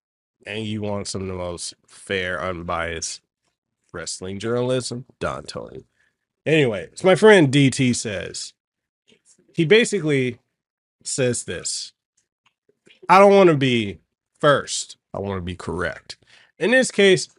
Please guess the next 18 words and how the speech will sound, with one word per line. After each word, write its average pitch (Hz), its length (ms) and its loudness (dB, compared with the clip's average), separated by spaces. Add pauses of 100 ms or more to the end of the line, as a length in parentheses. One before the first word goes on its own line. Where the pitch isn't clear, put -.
I - 40 -14
was 143 320 2
first, - 480 -10 (760)
but 135 160 4
I 143 140 6
also 120 720 2 (460)
was 87 160 -12
correct 110 640 0 (540)
that 98 160 -10
it's 95 100 -12
gonna 101 180 -8
be 95 160 -10
under, 113 360 -8 (280)
because 104 560 -8
you're 87 120 -10
not 101 320 -6
going 135 320 -2
to 139 320 -10